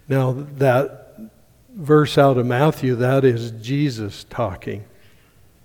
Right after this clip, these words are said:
Interesting, he calls out money here in particular.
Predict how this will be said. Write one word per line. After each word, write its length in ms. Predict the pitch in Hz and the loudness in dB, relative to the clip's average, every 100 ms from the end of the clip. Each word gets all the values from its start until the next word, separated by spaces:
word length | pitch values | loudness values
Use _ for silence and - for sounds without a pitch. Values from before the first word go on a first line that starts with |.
| _ _ _ - | _ _ _ 0
Interesting, 800 | 165 180 170 147 139 - 143 123 | 4 6 8 8 6 4 0 0
he 140 | 151 | -2
calls 400 | 147 147 147 131 | 0 2 4 6
out 320 | 131 127 - | 4 4 2
money 520 | 156 143 151 165 131 117 | -2 2 4 4 2 0
here 340 | - 139 131 | -2 -2 0
in 140 | 127 | -2
particular. 880 | 113 - 117 - 156 - 117 107 110 | -4 -6 -4 -2 -2 -2 -2 -2 -6